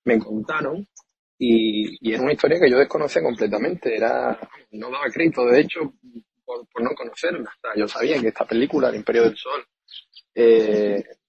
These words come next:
dirigida por Steven Spielberg, eh, existía, obviamente, pero no tenía ni idea de que se había hecho en Trebujena. Y ya no simplemente que se había, que se había hecho y localizado, sino que,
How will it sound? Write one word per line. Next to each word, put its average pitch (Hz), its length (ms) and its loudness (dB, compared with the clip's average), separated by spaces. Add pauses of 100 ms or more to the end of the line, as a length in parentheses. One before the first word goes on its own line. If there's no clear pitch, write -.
dirigida 104 300 -6
por 113 140 -2
Steven 117 260 0
Spielberg, 135 560 2
eh, 117 640 2
existía, 165 680 2
obviamente, 147 640 -2
pero 120 240 -2
no 110 140 -4
tenía 127 180 -2
ni 131 140 -4
idea 127 100 0
de 151 120 -6
que 165 100 -6
se - 140 -14
había - 160 -4
hecho - 180 -6
en - 80 -8
Trebujena. 165 580 -4 (540)
Y 117 140 -6
ya 113 100 0
no 139 500 2
simplemente 113 480 -2
que 110 100 -4
se 117 160 -6
había, 107 220 0 (560)
que - 80 -14
se - 140 -14
había 104 420 -4
hecho 139 160 -2
y 120 60 0
localizado, - 600 -6
sino - 320 -10
que, - 300 -2